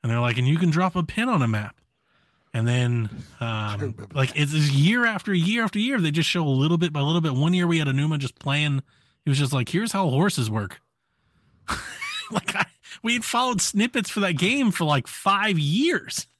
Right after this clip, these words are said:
Speaker 1: <laughs>
Speaker 2: I remember all this stuff.
Speaker 1: Yeah.
Speaker 2: Hearing you talk about it brings it back to me. Like, yeah.
Speaker 1: Yeah, because we, it was supposed to be a Wii U game.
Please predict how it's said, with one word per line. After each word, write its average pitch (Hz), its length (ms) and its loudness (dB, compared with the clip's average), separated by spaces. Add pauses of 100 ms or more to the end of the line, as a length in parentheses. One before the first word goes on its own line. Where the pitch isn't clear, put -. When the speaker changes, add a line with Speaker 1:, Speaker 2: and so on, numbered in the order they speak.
(100)
Speaker 1:
<laughs> - 260 -18 (680)
Speaker 2:
I 131 80 -14
remember 123 300 -12
all 120 220 -8
this 95 180 -18
stuff. - 360 -14 (540)
Speaker 1:
Yeah. 247 300 0
Speaker 2:
Hearing 196 220 0
you 190 60 -8
talk 196 180 0
about 156 180 -2
it 131 80 -12
brings 139 180 -4
it 135 60 -10
back 135 180 -8
to 110 80 -20
me. 104 80 -20 (180)
Like, - 120 -20 (120)
yeah. - 160 -20
Speaker 1:
Yeah, 294 220 0
because 226 260 0
we, 240 160 0
it 233 60 -4
was 196 140 2
supposed 247 260 2
to - 80 -2
be 220 80 2
a 214 60 2
Wii 202 140 0
U 302 200 2
game. 120 320 -4